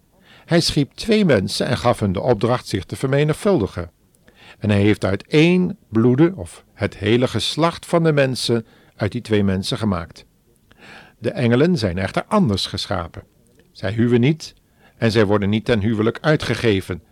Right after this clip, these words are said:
zegt de Heer Jezus in Lucas twintig. Er is op het ogenblik niet één engel meer dan er in het begin geschapen zijn. Maar Genesis zes vertelt ons dat er in die tijd zonen van God op aarde waren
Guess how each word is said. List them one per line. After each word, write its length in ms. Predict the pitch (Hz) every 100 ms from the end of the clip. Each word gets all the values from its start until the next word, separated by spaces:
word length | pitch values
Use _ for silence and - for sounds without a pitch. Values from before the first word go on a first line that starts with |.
| _
zegt 260 | - 113 -
de 60 |
Heer 180 | 101 95
Jezus 420 | 95 95 87 87
in 120 | 92
Lucas 280 | 95 - 90
twintig. 380 | - 101 85 - _ _ _ _ _ _ _ _ -
Er 160 | - 131
is 120 | -
op 80 | 131
het 120 | 156
ogenblik 540 | 208 190 147 135 139
niet 220 | 127 117 -
één 360 | 165 185 190 175
engel 300 | - 113 92
meer 340 | 92 92 147 165 _ _ - _
dan 280 | 123 135 117
er 100 | -
in 120 | 110
het 120 | 107
begin 380 | 120 113 104 110
geschapen 500 | 165 - 196 190 110
zijn. 320 | 120 92 85 - _ _ _ _ _ _ - -
Maar 160 | 120
Genesis 480 | 101 135 110 - -
zes 240 | - 180 -
vertelt 420 | 165 160 147 -
ons 180 | 131 110
dat 180 | 120
er 60 | 127
in 200 | 131 107
die 140 | 143
tijd 360 | 180 180 160 156
zonen 720 | - - 113 151 165 160 160
van 220 | - 143
God 280 | 135 180 175
op 180 | - 113
aarde 320 | 120 104 98
waren 440 | 95 95 98 156